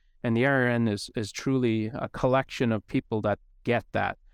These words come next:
And how do we tell stories in a really meaningful way, uh, that can, people can operationalize, you know, those stories into their projects and project development?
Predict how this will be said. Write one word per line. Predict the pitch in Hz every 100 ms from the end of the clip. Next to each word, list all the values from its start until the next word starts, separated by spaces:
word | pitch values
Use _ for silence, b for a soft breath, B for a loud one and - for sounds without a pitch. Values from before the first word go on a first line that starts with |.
| - - _
And | 117 107 107 104
how | -
do | 147
we | 139
tell | 131 123
stories | 139 123 110
in | 101
a | 98
really | 120 127 123
meaningful | 123 120 110 104 101
way, | 127 139 139 - _ _ _ 123
uh, | 104
that | 110 110
can, | 123 107
people | - 139 - 120
can | - 117 107 -
operationalize, | 123 131 127 117 127 - 123 113 110 110 - -
you | 110
know, | 104
those | 104 110
stories | - 117 120 120 113
into | 117 -
their | 104 117
projects | - 131 123 117 -
and | 107
project | 117 110 113
development? | 101 110 131 147 139